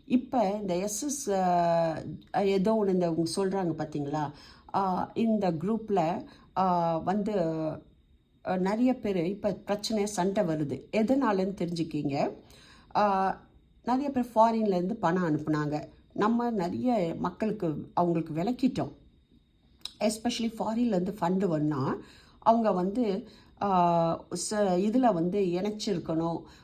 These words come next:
ஆ, லைசன்ஸ் வாங்கியிருக்கணும், ஆ, அதுக்கு இருந்தா தான், அதுல தான் அவங்க ஃபண்டு, ஃபண்ட் என்ன, whatever ஃபண்ட் போடணுமோ அந்த ஃபண்டை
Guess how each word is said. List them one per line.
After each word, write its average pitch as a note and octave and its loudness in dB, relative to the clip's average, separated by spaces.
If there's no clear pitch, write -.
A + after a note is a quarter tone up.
ஆ, F#3 2
லைசன்ஸ் G#3 0
வாங்கியிருக்கணும், E3+ 0
ஆ, F3+ -2
அதுக்கு F#3 2
இருந்தா B3+ 8
தான், G3+ 2
அதுல A#3+ 2
தான் B3 0
அவங்க F#3 0
ஃபண்டு, F#3 -2
ஃபண்ட் G3 -2
என்ன, F#3+ 2
whatever F#3 0
ஃபண்ட் F3+ 2
போடணுமோ E3 0
அந்த F#3 -2
ஃபண்டை F3 0